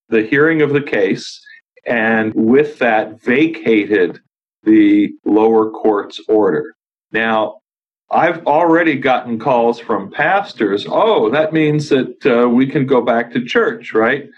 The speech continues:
No, it doesn't mean that because, uh, the court has not struck down state rules about that. In fact, Governor Newsom today also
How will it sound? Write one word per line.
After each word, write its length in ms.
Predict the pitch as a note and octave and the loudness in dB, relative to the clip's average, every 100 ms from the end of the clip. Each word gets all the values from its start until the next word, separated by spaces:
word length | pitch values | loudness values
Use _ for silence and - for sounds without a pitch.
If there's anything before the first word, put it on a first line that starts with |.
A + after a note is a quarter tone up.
| _ _ G2+ | _ _ -6
No, 480 | G2 F#2+ A2+ D3 - | -2 0 0 0 -2
it 220 | C#3 C#3 | -2 0
doesn't 460 | E3+ G#3 G3+ D3 | -2 0 -4 -6
mean 320 | A#2 G2+ F2+ D#2+ | -4 -4 -6 -2
that 300 | F#2+ G#2 A2+ | 0 0 -2
because, 480 | A#2 A2+ - A#2 A2+ - - - - | -2 -2 0 0 -2 -12 -20 -20 -4
uh, 280 | G#2+ G2+ G2 | 0 0 0
the 120 | A#2+ | -2
court 360 | A#2+ D#3 C#3 - | -2 -2 0 -2
has 240 | A#2+ A2 | -4 -2
not 320 | B2 C#3+ D#3+ | -2 -2 -4
struck 400 | - - A2+ A2 | -6 -4 -4 -4
down 460 | - G#2 G2 G#2+ A#2 _ | -4 -2 -2 -2 -6 _
state 520 | - - A#2 A2 A2 - _ - | -20 -4 -2 -2 -4 -14 _ -2
rules 760 | A2 C3 D#3+ A2 G2+ A2+ - - | 2 4 4 4 0 -2 -6 -4
about 600 | G2 - G#2+ A2+ A#2 - | -4 0 2 2 -2 -2
that. 300 | G#2 G#2 G#2+ | -2 -2 -4
In 140 | A2 | -8
fact, 340 | F#2 A#2+ A2+ - | -6 -4 -4 -2
Governor 340 | A2+ A#2 G#2+ | -2 0 0
Newsom 580 | G#2 C3 C#3+ B2+ G#2+ A2 - - _ - | 2 0 0 -2 -2 -4 -8 -20 _ -6
today 540 | A2 G#2+ A2 A2 A2 | -4 0 0 0 0
also 720 | A2 B2 - - A2+ G#2+ G#2+ | 0 0 0 -2 0 0 -2